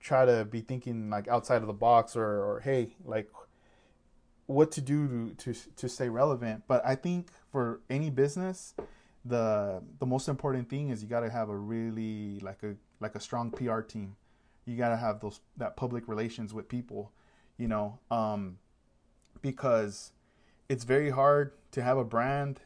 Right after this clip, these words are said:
and then the, the, the company doesn't either market to everybody or doesn't really, like, you know, get connected with the people to know their, their audience and on a personal level,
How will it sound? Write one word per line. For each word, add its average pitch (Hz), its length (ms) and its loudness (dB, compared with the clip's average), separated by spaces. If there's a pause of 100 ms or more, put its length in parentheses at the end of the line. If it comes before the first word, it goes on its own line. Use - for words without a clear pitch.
(140)
and 113 200 0
then 113 600 0
the, 107 360 0
the, 107 200 -4
the 113 80 -8
company 127 640 -4 (500)
doesn't 123 560 0 (360)
either 123 240 -2
market 160 640 2 (500)
to 123 420 -4
everybody 190 640 4
or 123 400 2
doesn't 131 440 0
really, 127 260 -2
like, 107 380 -4 (880)
you 123 100 -4
know, 107 120 -2
get 120 180 -6
connected 123 420 -4
with 107 140 -8
the 107 60 -8
people 107 560 -10 (100)
to - 120 -8
know 117 260 -2
their, 107 340 -4
their 104 180 -8
audience 113 640 -2 (400)
and 131 140 2
on 131 180 0
a 120 40 0
personal 110 440 -4
level, 110 420 2